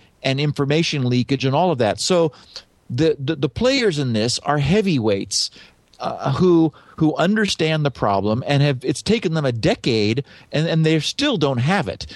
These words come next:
you know, to, to, to how to assemble this. Today, this Liberty Alliance, which, uh, there was a, a, a site, project liberty dot org, which was a, an active wiki for a while, which is now locked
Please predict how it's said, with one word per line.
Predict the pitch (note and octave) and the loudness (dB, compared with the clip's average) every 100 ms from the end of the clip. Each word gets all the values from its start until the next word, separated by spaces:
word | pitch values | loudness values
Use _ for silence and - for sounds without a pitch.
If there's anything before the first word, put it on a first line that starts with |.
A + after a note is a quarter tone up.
| - - | -20 -14
you | - D3+ | -2 0
know, | C#3+ D#3+ | 0 0
to, | - D3+ C3 - _ - | 0 0 0 -4 _ -6
to, | - - | -4 -2
to | D#3+ | -4
how | C3 E3 F#3 | -2 0 2
to | G3 | 2
assemble | E3+ - E3 D3+ G#2 | 0 0 0 0 0
this. | F#2 - - - - - | -2 -4 -6 -10 -18 -6
Today, | C#3+ C3 A3 G#3+ D#3 D#3 - - - | -2 2 2 2 2 -2 -8 -20 -8
this | D3 C#3 | -4 0
Liberty | C#3+ F#3 F3 E3+ | 0 0 0 0
Alliance, | D3 C#3+ F3 C#3+ A#2 - - _ _ _ _ _ _ - | 0 0 0 0 -2 -4 -10 _ _ _ _ _ _ -10
which, | B2+ D#3 - - - - - | -2 0 0 -6 -10 -20 -6
uh, | B2+ C3+ | 0 0
there | C3+ D3+ | 2 2
was | C#3+ F#3+ G3+ | 2 2 2
a, | F#3 E3+ | 0 0
a, | C3+ C3+ | 0 0
a | C3+ | -2
site, | - C3 C#3+ - | -2 -2 -2 -4
project | - F3 F3+ E3+ - | -2 -2 0 -4 -2
liberty | A#2+ E3 F3 D#3+ C#3+ A2+ | 0 0 0 -2 -2 -2
dot | A2 B2 A#2+ | 0 0 -2
org, | - B2+ A2+ G2+ A#2 C#3 - - - - | -2 0 2 0 -2 -6 -8 -20 -20 -4
which | D3 C#3+ - - | -2 -2 -4 -6
was | D3 C#3 D3 C#3 B2 | -4 0 2 2 2
a, | C3+ C3+ B2+ A#2+ - _ | 0 2 2 -2 -8 _
an | B2 - | -4 -2
active | C#3+ F3 F3 C3+ | -2 0 -2 -2
wiki | F#3 - D#3 | -2 -2 -4
for | - | 0
a | B2 | 0
while, | A#2 G#2+ G#2+ B2 | 2 2 2 0
which | B2+ B2+ | 0 -2
is | C3 | 0
now | D3 D3 C3+ | 0 0 0
locked | B2+ E3 C#3 C3+ - | 0 2 0 -2 -8